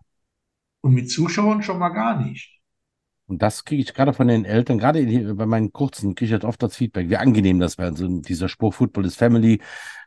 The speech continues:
Speaker 2: dass man uns, äh, selbst, ge-, ja,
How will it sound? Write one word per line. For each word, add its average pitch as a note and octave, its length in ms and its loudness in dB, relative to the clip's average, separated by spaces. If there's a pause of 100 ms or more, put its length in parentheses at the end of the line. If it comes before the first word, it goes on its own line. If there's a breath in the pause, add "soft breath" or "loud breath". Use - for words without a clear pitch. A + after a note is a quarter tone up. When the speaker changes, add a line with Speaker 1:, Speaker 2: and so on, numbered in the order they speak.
Speaker 2:
dass G2+ 180 0
man G#2+ 100 0
uns, F2 240 -6
äh, F#2 640 -2 (320)
selbst, G#2 400 -4
ge-, F2+ 160 -8 (100)
ja, F#2+ 380 2